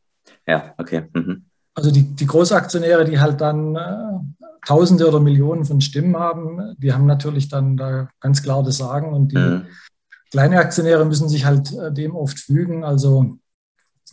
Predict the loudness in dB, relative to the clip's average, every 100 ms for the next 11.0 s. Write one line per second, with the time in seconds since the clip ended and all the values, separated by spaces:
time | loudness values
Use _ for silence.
0 | -10 -2 0 2 0 0 -2 2 2 2
1 | 2 2 4 4 4 4 4 4 2 2
2 | 0 -2 -6 _ _ _ _ _ -6 -4
3 | 0 2 4 4 4 2 0 -2 0 -2
4 | -4 -6 -2 0 0 -4 -8 -6 -2 -2
5 | -4 -6 0 0 2 0 -2 -4 -4 -4
6 | -2 -4 -4 -16 -16 -6 0 2 4 4
7 | 4 4 2 0 0 2 0 -2 0 -2
8 | -2 -4 -4 -4 -4 -4 -2 -2 -6 -10
9 | -10 -4 0 2 2 0 -18 _ -10 -8
10 | -2 0 2 2 0 -4 -8 -8 -8 -8